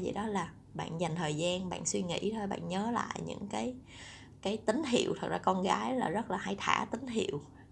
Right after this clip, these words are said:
Ví dụ như đi chơi thấy một cái gì đó thì, "Ồ, cái này đẹp quá, cái này dễ thương quá, cái này hay quá." Thì thả cái tín hiệu như vậy và con gái sẽ hy vọng là con trai nhớ được cái điều đó.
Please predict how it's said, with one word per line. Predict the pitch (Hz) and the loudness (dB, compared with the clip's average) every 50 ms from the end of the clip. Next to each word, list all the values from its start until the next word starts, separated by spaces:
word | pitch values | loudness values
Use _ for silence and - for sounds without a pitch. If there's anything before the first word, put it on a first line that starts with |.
| - - - - - - - - - - | -16 -12 -10 -8 -8 -8 -8 -8 -4 2
Ví | - 247 247 | 4 4 6
dụ | 226 185 147 | 6 4 2
như | 156 165 190 | 2 0 0
đi | 175 180 185 185 - | 2 2 0 2 4
chơi | - 190 180 185 180 180 180 | 6 6 8 6 6 4 2
thấy | 180 185 185 202 | 2 2 2 2
một | 220 214 202 | 2 0 -2
cái | - - 208 214 | 0 0 2 4
gì | 202 190 | 4 4
đó | 156 175 165 175 190 214 | 4 2 0 0 0 0
thì, | - 196 - - | 0 -2 -4 -4
"Ồ, | - 139 135 135 147 | -4 -4 -4 -4 -2
cái | - 196 | -4 -2
này | 208 185 156 | -2 0 0
đẹp | 143 139 139 - - | 0 0 -2 -2 -2
quá, | 175 180 190 | -4 -2 -2
cái | 208 208 | -2 -2
này | 208 196 170 | -4 -4 -2
dễ | 170 - - - | -2 -2 -2 0
thương | 208 202 196 196 196 | 2 2 2 2 0
quá, | 202 208 | -4 -4
cái | 226 | -2
này | 220 196 | -4 -2
hay | 180 - 190 196 196 | -2 0 2 2 2
quá." | 196 196 196 214 226 - - - - - - - - - - - - - - - | 2 2 0 -2 -4 -8 -12 -18 -20 -18 -18 -18 -18 -18 -18 -18 -18 -12 -4 0
Thì | 175 160 151 143 139 - - - | 2 2 2 2 -2 -6 -10 -8
thả | - - - - - 202 208 | -6 -2 0 0 0 0 0
cái | 233 240 | -2 -2
tín | 247 247 254 | -2 -2 0
hiệu | 226 220 - - 160 | 2 2 2 2 2
như | 175 180 | 0 2
vậy | - - - - 156 | 2 2 4 2 2
và | 165 151 151 147 - - - | 2 0 0 0 -4 -10 -4
con | - 180 180 170 | -2 -2 0 0
gái | 170 175 175 208 | 0 0 0 -2
sẽ | 202 - - - | 0 -2 -2 2
hy | - 214 208 196 | 2 4 4 6
vọng | 175 160 - - 165 | 6 6 4 4 -2
là | 165 165 | -6 -6
con | 160 - 170 170 175 | -4 -4 -6 -4 -2
trai | - 175 170 165 | -2 -2 -2 -2
nhớ | 160 170 175 180 196 226 214 | -2 0 0 0 0 -2 -2
được | 196 170 - | -4 -4 -4
cái | - 185 | -4 -4
điều | 190 175 156 | -2 -2 -2
đó. | 151 151 160 190 | -2 -2 -2 -2